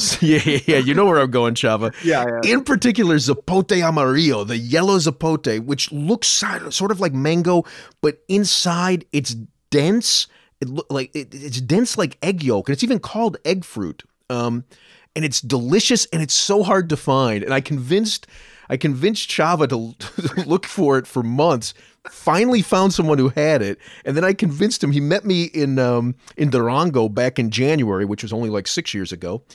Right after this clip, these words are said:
Speaker 2: <laughs>
Speaker 1: Met me, uh, in Durango, and he, uh, he had put them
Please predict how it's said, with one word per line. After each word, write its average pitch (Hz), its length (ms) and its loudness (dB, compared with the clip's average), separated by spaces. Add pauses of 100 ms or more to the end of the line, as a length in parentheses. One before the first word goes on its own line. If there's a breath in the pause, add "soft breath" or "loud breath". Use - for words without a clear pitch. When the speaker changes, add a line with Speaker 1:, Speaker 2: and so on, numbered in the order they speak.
(140 loud breath)
Speaker 2:
<laughs> - 240 -8
Speaker 1:
Met 220 240 2
me, 208 320 0
uh, 139 260 4
in 143 160 -2
Durango, 123 760 2 (360)
and 135 320 -2
he, 151 400 -2
uh, 123 120 -8 (100)
he 143 180 -4
had 123 180 -2 (180)
put - 240 2
them 180 180 2